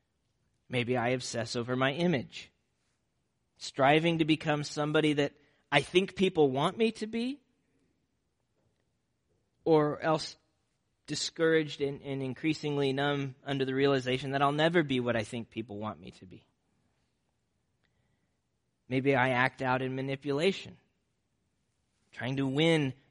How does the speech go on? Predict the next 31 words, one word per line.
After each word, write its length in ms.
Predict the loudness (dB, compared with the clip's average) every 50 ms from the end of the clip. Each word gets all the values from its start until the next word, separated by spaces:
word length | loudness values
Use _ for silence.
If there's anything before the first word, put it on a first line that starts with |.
| -8
attention 680 | -8 -8 -6 -2 0 2 2 2 0 -2 -4 -4 -4 -6 -6
or 140 | -4 -4 -4
affection. 760 | -4 -4 -10 -16 -10 -8 -8 -8 -8 -8 -8 -8 -8 -8 -10 _ _ _ _ _ _ _ _ _ _ _ _ _ _ _ _ _ _ _ _ _ _ _ _ _ _ 0
Or 100 | 2 2
I 80 | 2
draw 280 | 4 4 8 8 8 8
back 540 | 6 2 0 2 6 6 6 4 4 2 0
because 400 | -2 0 2 2 2 2 2 0
the 120 | -4 -4
pain 560 | -4 -4 -8 -2 0 2 2 4 2 2 0 0
of 160 | -4 -4 2
being 280 | 4 4 4 4 0 2
rejected 760 | 2 0 0 0 -4 -4 -4 -4 -4 -2 0 0 0 0 0
and 120 | -2 -2
ignored 520 | -2 -4 -4 -2 0 2 4 4 2 2
one 220 | 0 -2 -2 0 0
more 240 | 0 0 0 0 -2
time 440 | -4 -4 -4 -4 -2 -2 -4 -4 -6 _ _ _
is 160 | -6 -6 -6 -6
just 180 | -8 -8 -6
not 240 | -4 -4 -4 -4 -6
worth 260 | -8 -8 -8 -8 -8
it. 120 | -10 -10 _ _ _ _ _ _ _ _ _ _ _ _ _ _ _ _ -16
And 100 | -14 -10
so 100 | -8 -8
I'm 100 | -8 -8
just 180 | -10 -10 -8
not 200 | -8 -8 -8 -10
gonna 160 | -12 -16 -14
go 160 | -12 -12 -12 -10
there. 240 | -10 -10 -12 -12